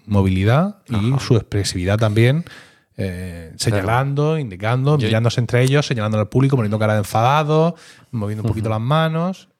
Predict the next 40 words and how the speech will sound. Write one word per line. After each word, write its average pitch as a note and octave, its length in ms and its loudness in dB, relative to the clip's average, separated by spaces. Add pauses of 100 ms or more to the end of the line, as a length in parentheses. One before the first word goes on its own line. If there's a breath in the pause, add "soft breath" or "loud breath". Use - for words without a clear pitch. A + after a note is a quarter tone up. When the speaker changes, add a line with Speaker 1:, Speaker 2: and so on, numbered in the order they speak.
(840 loud breath)
Speaker 2:
Yo, A#2 180 2
Emilio, B2+ 500 4
te - 140 -6
pu-, - 140 -6
te - 120 -14
puedo G2 160 2
aportar, A2 500 -2
por - 100 -4
ejemplo, G#2 300 2
que A2 80 0
en F2+ 80 0
el E2 80 -4
mundo F#2+ 220 2
de G#2 60 4
los - 120 2
concursos, G#2 640 -2
que - 100 -8
ya G2+ 100 -10
sabes F#2+ 260 -14
tú F2+ 120 -10
que, F#2 120 -8
Speaker 1:
Sí. E2 440 -4
Speaker 2:
que - 140 -10
yo G#2+ 80 -8 (220)
ahora F#2 280 -8 (120)
voy F2+ 160 -2
a D#2+ 40 -2
concursos F#2+ 480 -4
de G2+ 120 0
coro, B2 280 2 (520 loud breath)
es - 360 -2
absolutamente C#3+ 500 2
impensable C3+ 580 2
que B2 120 -2
gane G#2 200 2
un, G#2 260 2
un G2+ 140 0
coro A2+ 440 0
con G2 160 -2
partitura. - 500 -6